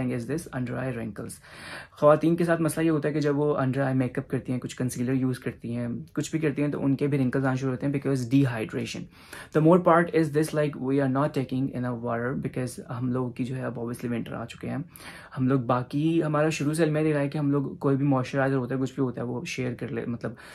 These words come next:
अपनी पूरी स्किन, हाथ, हर जगह पे लगा लेते हैं। Mostly बॉयज़ यही करते हैं, मैं खुद भी यही करता हूँ। But the thing is this, कि मुझे खुद भी फील हो रहा था कि जब obviously when I am smiling, my जो, अ, मेरा जो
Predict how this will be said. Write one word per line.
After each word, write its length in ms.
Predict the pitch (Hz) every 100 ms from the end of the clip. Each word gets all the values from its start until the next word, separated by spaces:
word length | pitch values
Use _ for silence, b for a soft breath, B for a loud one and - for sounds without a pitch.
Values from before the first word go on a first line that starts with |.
| B B
अपनी 180 | - 139
पूरी 400 | 147 143 139 139
स्किन, 560 | - 135 131 131 135
हाथ, 260 | 135 127 123
हर 100 | 139
जगह 200 | 120 123
पे 120 | 123 127
लगा 180 | 120
लेते 260 | 110 110 120
हैं। 220 | 120 139 - -
Mostly 200 | 120 -
बॉयज़ 320 | 117 120 117
यही 100 | 120
करते 260 | 110 107 -
हैं, 80 | 117
मैं 80 | 117
खुद 160 | 110
भी 120 | 117
यही 100 | 117
करता 240 | 113 - 151
हूँ। 80 | 123
But 100 | 123
the 120 | 123
thing 180 | 143 143
is 80 | 139
this, 120 | 147 - B B B B -
कि 100 | 143
मुझे 180 | 143
खुद 160 | 151 135
भी 120 | 147
फील 140 | 147 143
हो 80 |
रहा 100 | 135
था 60 | 139
कि 100 | 143
जब 260 | 143 135 -
obviously 440 | 123 131 131 135
when 100 | 135
I 120 | 127
am 160 | 127 -
smiling, 460 | 123 113 113 143 180 B B -
my 460 | 123 123 131 135 135
जो, 540 | 117 127 127 127 127
अ, 300 | 127 120 117 117 117 123
मेरा 160 | 123
जो 380 | 120 123 123